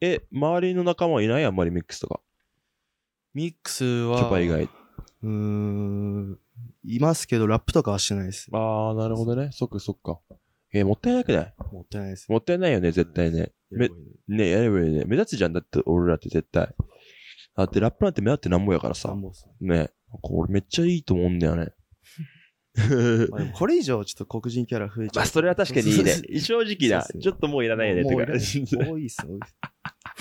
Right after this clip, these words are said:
Speaker 2: 日本なのにっすよ。
Speaker 1: 確かにね。まあそうだよね。え、でもなかなか珍しいよね。そこブルービームとかもさ、
Speaker 2: はい。
Speaker 1: なんか、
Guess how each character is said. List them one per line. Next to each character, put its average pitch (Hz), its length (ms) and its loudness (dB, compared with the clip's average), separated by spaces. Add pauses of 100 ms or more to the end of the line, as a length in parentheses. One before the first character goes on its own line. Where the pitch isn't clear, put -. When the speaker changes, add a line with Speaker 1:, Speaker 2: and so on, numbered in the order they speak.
(360)
Speaker 2:
日 143 100 6
本 190 200 6
な 127 100 4
の 117 100 2
に 101 100 -2
っ - 40 -4
す - 140 -12
よ。 - 100 -10
Speaker 1:
確 135 220 -2
か 123 100 2
に 104 140 2
ね。 107 180 0 (640)
ま 123 140 0
あ 123 60 0
そ 147 180 0
う 117 80 2
だ 110 120 2
よ 95 60 2
ね。 92 180 0 (100)
え、 226 300 0
で 170 80 2
も 147 80 0
な 147 140 0
か 202 100 -2
な 208 80 0
か 208 180 0
珍 196 160 -2
し 185 100 -8
い 185 40 0
よ 135 80 4
ね。 110 80 2
そ 123 120 2
こ 123 100 4
ブ 104 120 -4
ル 120 120 2
ー - 20 -2
ビ 127 120 0
ー - 40 2
ム 98 60 -2
と - 80 -4
か - 100 -8
も 80 80 -2
さ、 82 160 0
Speaker 2:
は 95 300 -4
い。 110 40 -2
Speaker 1:
な 110 80 0
ん 90 40 -6
か、 - 180 0